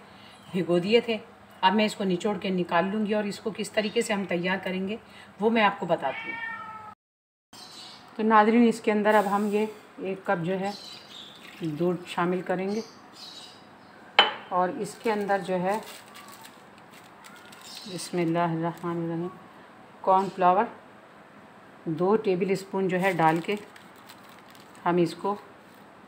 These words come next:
पका लेंगे। ठीक है, अच्छे तरीके से इसको पका के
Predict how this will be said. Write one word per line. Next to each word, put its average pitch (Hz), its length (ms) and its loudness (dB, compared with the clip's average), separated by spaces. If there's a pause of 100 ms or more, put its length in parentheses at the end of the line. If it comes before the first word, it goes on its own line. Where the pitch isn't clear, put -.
(460)
पका 180 240 6
लेंगे। 196 300 0 (640)
ठीक 202 240 -2
है, 233 80 8
अच्छे 226 160 0
तरीके 190 300 2
से 180 100 -2
इसको 180 200 -6
पका 175 280 2
के 202 140 -4